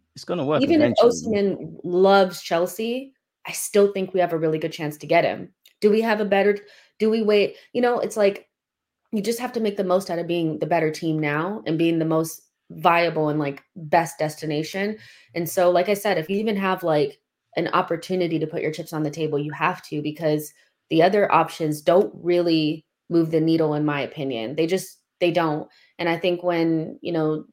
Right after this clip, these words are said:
Speaker 2: Manchester City decided to move away from a false nine, they went out and got the best striker that they could find.
Speaker 1: Yeah, they went, went and got the best
Speaker 2: They went
Speaker 1: one,
Speaker 2: for
Speaker 1: yeah.
Speaker 2: Kane
Speaker 1: And then got
Speaker 2: first,
Speaker 1: Alvarez to help
Speaker 2: and then
Speaker 1: out
Speaker 2: they
Speaker 1: as
Speaker 2: went
Speaker 1: well,
Speaker 2: for Haaland.
Speaker 1: really.
Speaker 2: Exactly. So Arsenal going for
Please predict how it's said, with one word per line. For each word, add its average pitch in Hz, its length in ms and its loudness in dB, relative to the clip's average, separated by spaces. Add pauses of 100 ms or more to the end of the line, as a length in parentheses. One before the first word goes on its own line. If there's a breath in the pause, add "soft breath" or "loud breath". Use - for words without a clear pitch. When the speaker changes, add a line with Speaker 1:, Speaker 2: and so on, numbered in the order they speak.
Speaker 2:
Manchester 175 400 -4
City 170 220 -4
decided 160 460 -2
to 165 100 -8
move 165 160 0
away 156 260 2
from 156 180 -8
a 151 100 -6
false 156 280 0
nine, 185 280 -2
they 160 80 0
went 165 180 0
out 185 140 2
and 156 80 -2
got 151 160 -4
the 165 60 -8
best 156 200 0
striker 156 240 -2
that 147 160 -6
they 123 80 -4
could - 140 -14
find. 143 160 0
Speaker 1:
Yeah, 160 100 6
they 131 140 4
went, 139 180 0
went 143 140 2
and 139 100 0
got 131 140 0
the 135 80 -2
best 143 180 2
Speaker 2:
They - 60 0
went 185 100 6
Speaker 1:
one, 170 120 2
Speaker 2:
for 180 100 0
Speaker 1:
yeah. 202 80 4
Speaker 2:
Kane 226 280 4
Speaker 1:
And - 120 2
then - 120 8
got 160 140 6
Speaker 2:
first, 170 100 10
Speaker 1:
Alvarez 165 340 6
to 151 100 6
help 160 220 6
Speaker 2:
and 160 40 4
then 165 80 10
Speaker 1:
out 170 100 4
Speaker 2:
they 190 80 4
Speaker 1:
as 196 100 2
Speaker 2:
went - 60 4
Speaker 1:
well, 208 120 6
Speaker 2:
for 214 80 4
Haaland. - 20 0
Speaker 1:
really. 185 320 4 (540)
Speaker 2:
Exactly. 185 640 0
So 175 240 4
Arsenal 208 480 2
going 175 340 0
for 160 640 2